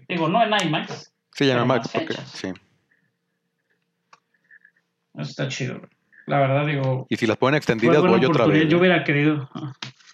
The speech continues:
Speaker 1: Yo, yo hubiera querido ir, por ejemplo, cuando tuvieron Jaws, o sea, cuando recién abrieron, que tuvieron grandes clásicos también.
Speaker 2: Sí.
Speaker 1: Hubiera estado padre ver,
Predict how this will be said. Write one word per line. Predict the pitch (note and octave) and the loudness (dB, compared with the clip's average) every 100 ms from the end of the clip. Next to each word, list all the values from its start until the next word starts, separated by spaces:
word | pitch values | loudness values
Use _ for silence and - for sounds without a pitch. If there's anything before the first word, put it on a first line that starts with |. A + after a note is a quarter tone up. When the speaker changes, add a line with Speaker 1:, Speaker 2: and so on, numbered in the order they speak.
| _ _ _ _ _ _ | _ _ _ _ _ _
Speaker 1:
Yo, | - D3+ E3 | -2 0 2
yo | E3 E3+ | 2 2
hubiera | F3+ F#3 F3 | 4 2 2
querido | D3+ D3+ E3 E3 | 2 2 4 2
ir, | D#3 - | 0 0
por | E3+ | -2
ejemplo, | C#3+ D3+ C#3+ D#3+ C#3 | 0 -2 -2 -2 -2
cuando | C#3+ C3+ C3 | -2 -2 -4
tuvieron | C3 C3+ C#3+ C3+ | -4 -2 0 -2
Jaws, | C3 C#3 B2+ C3+ C#3+ C#3+ C3+ - D3+ | -2 -2 2 2 2 0 -4 -8 -8
o | C3+ | -6
sea, | C3+ C3 | -6 -4
cuando | C3 C3 | -2 -2
recién | C3 C3 D3+ | -2 -4 -2
abrieron, | E3 D3+ C#3+ D#3 D#3 | -2 -2 -2 -2 -4
que | C3+ | -4
tuvieron | C3 C3 C3+ D3 | -4 -2 -2 -2
grandes | C3+ C3 C#3 C3+ | -2 -2 -4 -4
clásicos | C3+ B2 C#3+ C3 C3+ C3 | -4 -2 -4 -6 -8 -8
también. | A#2+ A2+ D3 F#3 _ _ _ _ _ | -6 -4 -4 -6 _ _ _ _ _
Speaker 2:
Sí. | - C3 | -10 -4
Speaker 1:
Hubiera | B2+ | -4
estado | B2+ B2+ B2 | 0 0 0
padre | A#2 A2 A#2 A2+ | -4 -4 -4 -6
ver, | A#2+ | -8